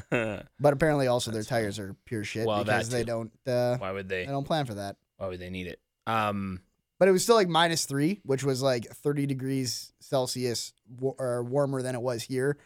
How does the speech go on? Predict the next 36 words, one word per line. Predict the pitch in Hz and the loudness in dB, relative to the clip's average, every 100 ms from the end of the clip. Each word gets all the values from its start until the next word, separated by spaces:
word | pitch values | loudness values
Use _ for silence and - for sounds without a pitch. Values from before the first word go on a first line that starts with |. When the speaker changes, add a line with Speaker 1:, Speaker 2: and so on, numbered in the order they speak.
| - _ _ - | -20 _ _ -2
Speaker 2:
at | 135 | 0
the | 123 | 0
same | 143 135 | -2 0
time. | 135 139 160 | 0 0 0
So | 127 | -2
it | 113 | 0
still | 143 | -2
felt | 113 127 135 | 0 0 0
like | 147 139 | 0 0
you | 147 | 2
were | 143 | 2
getting | 143 135 | 0 2
away | 143 139 | 0 0
from | 139 | -2
the | 135 | -2
cold. | 143 147 | 2 4
Speaker 1:
Sure. | 175 - _ _ _ | 2 -2 _ _ _
Speaker 2:
But | 143 | 0
it | 135 | 2
was | 131 | 0
funny | 151 135 | 0 0
seeing | 139 127 | 0 0
all | 123 | 0
the | |
Nashville | 120 117 117 120 | -2 -4 -4 -4
people, | 127 117 117 | -4 -2 -2
like, | 110 104 - _ | -2 -6 -14 _
Speaker 1:
Bundled. | 95 92 98 110 | -14 -10 -10 -10
Speaker 2:
freezing | - 151 135 131 127 117 | -2 0 2 2 0 -2
and | 120 131 120 | -4 -2 -2
me | 127 | -2
wearing, | 127 123 120 120 | 0 0 -2 -2
like, | 113 110 - _ 110 | -4 -6 -10 _ -6
a | |
light | 117 123 127 - | -2 0 -2 -6
sweater | - 123 120 117 | -4 -2 -2 -4